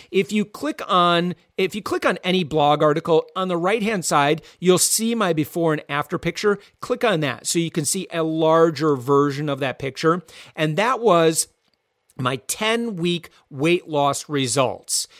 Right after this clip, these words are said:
And I have a bunch of people who had joined me last year, and I'm so grateful to have inspired them last year, and I invite you to join me this year. And I'm about to give you something free, free, free, free, free, so that we can make this easy.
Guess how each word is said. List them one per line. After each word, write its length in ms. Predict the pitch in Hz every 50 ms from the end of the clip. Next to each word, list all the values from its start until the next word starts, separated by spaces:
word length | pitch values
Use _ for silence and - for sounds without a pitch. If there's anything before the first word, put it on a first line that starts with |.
| - _ _ _
And 460 | 175 160 160 156 156 156 156 156 151 _ _ _ _ _ _
I 140 | - 143 151
have 140 | 156 147 135
a 60 | 135
bunch 280 | 120 117 170 185 202 -
of 80 | 240
people 260 | - 208 233 - 240
who 140 | 165 175 202
had 140 | 170 143 139
joined 380 | 113 127 143 160 175 190 196 196
me 180 | 196 202 202 -
last 580 | - 139 131 135 147 151 160 175 170 - - -
year, 300 | 180 180 185 196 208 208 - - - - - _ -
and 260 | 156 143 139 135 143 - -
I'm 160 | 156 156 135
so 340 | - - - - 190 190 190
grateful 400 | 175 170 160 175 165 - 185 175
to 140 | - 180 165
have 100 | 143 139
inspired 600 | 135 127 - - - - 156 156 160 165 165 151
them 180 | 151 151 139 135
last 580 | 127 120 120 123 131 131 139 160 160 - -
year, 300 | - 214 214 220 233 240 - - - - - _ _
and 100 | - 131
I 120 | 131 131 127
invite 380 | 123 120 117 113 147 151 156
you 280 | - 170 160 160 165 160 -
to 100 | - -
join 360 | 139 123 139 139 131 131 127 131
me 240 | 131 131 135 123 -
this 360 | - 123 120 135 123 - -
year. 240 | 123 104 90 - - _
And 120 | - 147 143
I'm 140 | 139 139 147
about 240 | 135 139 160 160 -
to 60 | 160
give 160 | 147 151 147
you 60 | 143
something 460 | 131 - 151 139 120 - 147 135 135 131 - - - _
free, 380 | _ - - 180 180 180 185 185
free, 300 | - - 170 160 160 156
free, 280 | - - 160 151 151
free, 300 | 143 - - 143 143 135
free, 440 | 131 - - 143 131 117 113 113 110 - - _
so 200 | - - - 165
that 160 | 135 143 135
we 80 | 156 139
can 160 | - 147 127
make 220 | 131 135 139 135 -
this 200 | 151 131 - -
easy. 440 | - 147 135 131 113 107 101 90 98